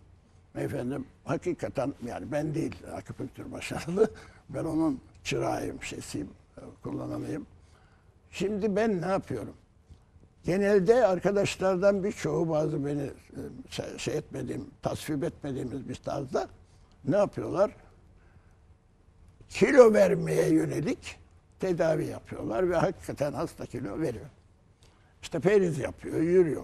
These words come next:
koşuyor, bilmem ne yapıyor, yemiyor, içmiyor, kiloyu veriyor. Üç ay sonra, beş ay sonra, altı ay sonra tekrar kilo alıyor. Neden? Çünkü kilo ver-, kiloyu alan sebebi bulmadı. Onu tedavi etmedi. Ben öyle yapmıyorum.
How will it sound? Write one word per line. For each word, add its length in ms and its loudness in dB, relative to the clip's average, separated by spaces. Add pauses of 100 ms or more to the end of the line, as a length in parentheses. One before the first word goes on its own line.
(120)
koşuyor, 460 -6
bilmem 420 -2
ne 60 -8
yapıyor, 320 -10
yemiyor, 420 0
içmiyor, 500 -4
kiloyu 440 -4
veriyor. 380 -4 (1400)
Üç 200 -2
ay 120 -2
sonra, 340 -8
beş 200 -4
ay 60 -8 (100)
sonra, 220 -10
altı 240 -6
ay 60 -10 (100)
sonra 220 -10
tekrar 360 -8
kilo 280 -20
alıyor. 240 -20 (680)
Neden? 320 0 (520)
Çünkü 460 0 (400)
kilo 440 6
ver-, 400 4 (200)
kiloyu 360 10 (100)
alan 360 8
sebebi 720 2
bulmadı. 460 0 (500)
Onu 240 4
tedavi 480 6
etmedi. 500 2
Ben 140 4
öyle 180 8
yapmıyorum. 500 4